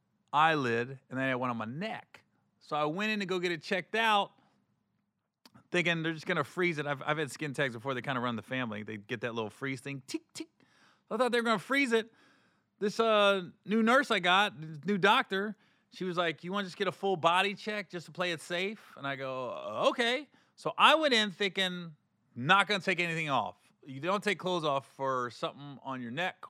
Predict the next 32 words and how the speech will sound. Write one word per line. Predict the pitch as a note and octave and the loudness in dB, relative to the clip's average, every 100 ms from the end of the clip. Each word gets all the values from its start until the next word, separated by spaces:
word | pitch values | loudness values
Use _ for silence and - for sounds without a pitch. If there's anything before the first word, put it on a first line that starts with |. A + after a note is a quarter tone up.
| _ | _
or | F3 F3+ F3 E3+ | 2 6 6 4
on | D3 D3+ | 2 0
your | C#3+ | 2
eyelid." | C3 B2+ G#2+ F#2 _ _ _ - | 2 2 0 -8 _ _ _ -2
Next | A#3+ | -2
thing | - | 0
I | B3 C4+ | -2 0
know, | G#3+ G3+ A3+ - _ _ - | 0 -2 -4 -12 _ _ -8
I'm | F#3+ | 0
basically | G#3+ C#4 - | 4 2 0
butt | F3 G3 F#3 | 2 4 4
naked | G3+ G3 | 0 0
in | G3+ | 0
a | D3 | -2
gown, | G#2+ F3+ B3 A#3 G3+ A3 - _ _ _ _ _ - | 0 2 4 4 2 -2 -12 _ _ _ _ _ 4
uh, | D#3+ E3 E3 E3 D#3+ D#3+ D#3 | 6 8 6 4 4 2 2
getting | B2 G#3+ F3+ | 4 4 4
a | |
full | - - D#4+ D4+ | 0 4 6 10
body | F#3 D#3 C#3+ | 10 10 6
check. | - E3 G3+ - - | 0 2 2 -2 -12
I'm | C#3+ G#3+ | -6 -4
looking | A#3 F#3+ | -4 -2
at | F#3 | -4
the, | D#3+ D3 C3+ A#2+ | -4 -10 -10 -6
the | C3+ | -2
doctor | A#2+ F#3 D4 A3+ | 6 8 8 6
like, | E3 | 2
"Nice | D#3+ E3+ | 4 0
to | - | 0
meet | E3 C4 - | -2 -2 -2
you." | G#3+ | -6